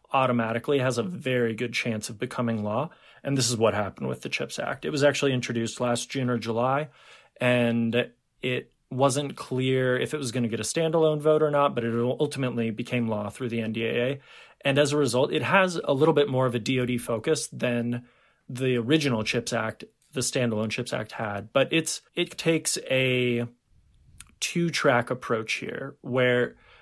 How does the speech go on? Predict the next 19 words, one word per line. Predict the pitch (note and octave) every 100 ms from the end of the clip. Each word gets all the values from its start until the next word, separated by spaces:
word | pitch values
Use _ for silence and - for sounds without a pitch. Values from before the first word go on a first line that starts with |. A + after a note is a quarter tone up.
| _
the | D#3+
U | D#3 E3+
S | D3
government | - C3+ C#3+ C#3+ C#3+
wants | B2 B2+ C3 -
to | - C#3 C3 B2+ B2 A#2+ A#2+ -
both | C3 C3 B2+ A#2+ - - _ _ _ -
promote | - C#3+ C#3 D#3 E3+ - _ _ _ _ -
existing | C3 A#2 C3 C#3+ - E3+ D#3
manufacturing | C#3+ C#3 B2+ C3 B2+ - C#3+
capabilities | C3 C#3 C3 C#3 C#3+ C#3+ C3+ B2+
in | C3+ B2+
the |
U | A#2+ A#2
S | A2+ A#2+ - - - _ _ _
and | C#3 C3 C3 B2+
expand | - B2 - - C3 B2 D3 F#3 F#3 -
on | C3 B2+ B2+ B2 A#2+ A#2+ A#2 - _ _ _
those, | B2+ B2 C#3 C#3 C#3